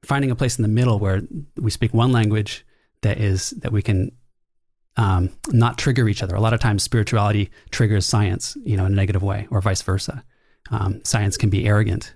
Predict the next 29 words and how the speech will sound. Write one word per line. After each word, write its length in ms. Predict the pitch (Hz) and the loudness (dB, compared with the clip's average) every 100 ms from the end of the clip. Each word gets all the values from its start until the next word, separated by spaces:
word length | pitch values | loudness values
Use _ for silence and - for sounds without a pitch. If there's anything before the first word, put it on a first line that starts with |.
| _ _ _ - | _ _ _ -4
that 100 | 98 | -2
it's 140 | 92 | 0
the 80 | - | 0
only 200 | 98 104 | 2 2
way 120 | 95 | 2
to 80 | 95 | 2
really 300 | 90 92 95 | 2 2 2
know 160 | 92 101 | 2 0
something. 420 | - 117 - 127 - _ _ _ - | 0 -4 -6 -8 -12 _ _ _ -10
Spirituality 760 | - 104 - 101 98 95 - - | -2 -2 2 2 2 0 -2 -4
can 220 | 110 92 | -2 0
be, 280 | 98 95 - | 2 0 0
um, 340 | 95 92 92 _ _ _ _ 117 | 0 0 -2 _ _ _ _ -2
uh, 280 | 107 - - | -2 -2 2
a 60 | |
little 220 | 107 104 98 | 4 4 2
too 280 | - 110 | 2 2
aggressive 500 | 95 110 95 - 104 95 | 2 2 2 4 2 2
in 120 | 92 | 0
trying 320 | - 92 95 | 2 2 2
to, 360 | - 104 95 - _ _ _ - | 0 0 0 -2 _ _ _ -2
you 100 | 95 | 0
know, 220 | 90 104 - | 0 -2 0
push 200 | 120 107 | 0 0
its 80 | |
perspective 760 | - 104 - 110 - 113 117 - - | -2 -2 2 0 0 -4 -6 -8 -2
without 440 | 98 95 90 - | 2 2 0 0
testing. 480 | - - - - - - _ _ _ _ | 0 2 -2 -2 -6 -18 _ _ _ _
So 340 | - 110 98 | -4 0 0